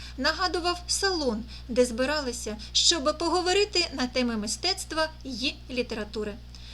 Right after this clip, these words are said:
У тисяча вісімсот сімдесят четвертому році Оскар вступив на класичне відділення Оксфордського університету.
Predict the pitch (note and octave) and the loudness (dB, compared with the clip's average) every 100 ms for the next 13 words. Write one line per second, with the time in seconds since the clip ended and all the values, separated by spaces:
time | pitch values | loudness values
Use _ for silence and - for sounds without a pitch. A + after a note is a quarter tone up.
0 | - - D4+ D#4+ D4+ C#4+ D4+ C4+ B3+ C#4 | -14 -8 -4 0 0 2 2 2 -2 -2
1 | B3 C4 B3+ - - - D4 C4+ C4 - | -4 -2 -4 -6 -12 -8 -4 -2 -4 -2
2 | A#3+ A#3+ A3+ A3 G#3+ - A#3+ D#4+ E4+ E4+ | 0 2 0 -2 -4 -2 -2 -2 -2 -2
3 | D#4 - - - G4 - F4 E4 - C4+ | -4 -6 -10 -4 0 0 -2 -6 -6 -8
4 | - E4+ F4 - A#3+ A#3+ A#3+ A3 - - | -4 -4 -4 -8 -2 -2 0 -4 0 4
5 | - - G#3+ G3+ G3+ E4+ E4+ D#4 D4+ D4+ | 2 2 -4 -4 -2 -2 -2 -2 -2 -4
6 | - - - F#4 - F4+ - - D#4 C#4+ | -8 -8 -4 -4 -4 -6 -8 -6 -6 -4
7 | D4+ - - D#4 D#4+ C#4+ - - - G3+ | -4 -8 -12 -10 -8 -4 -2 -4 -6 -8
8 | F#3+ - | -8 -12